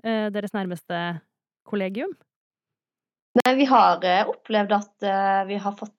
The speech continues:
Speaker 2: det har vært veldig sånn, ja, interesse rundt det da. Vi har jo presentert,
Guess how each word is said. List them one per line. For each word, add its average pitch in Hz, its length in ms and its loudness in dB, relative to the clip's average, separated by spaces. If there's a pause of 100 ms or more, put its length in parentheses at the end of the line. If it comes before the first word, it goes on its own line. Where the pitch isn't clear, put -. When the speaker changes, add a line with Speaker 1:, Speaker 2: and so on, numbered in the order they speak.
(100)
Speaker 2:
det 214 80 -4
har 208 100 0
vært 208 120 -2
veldig 196 100 -2
sånn, 180 200 -2 (1080)
ja, 302 140 2 (160)
interesse 254 600 -2
rundt 170 220 -4
det - 100 -4
da. 339 120 2 (100)
Vi 233 180 -2
har 254 220 4
jo 208 200 0
presentert, 247 920 -2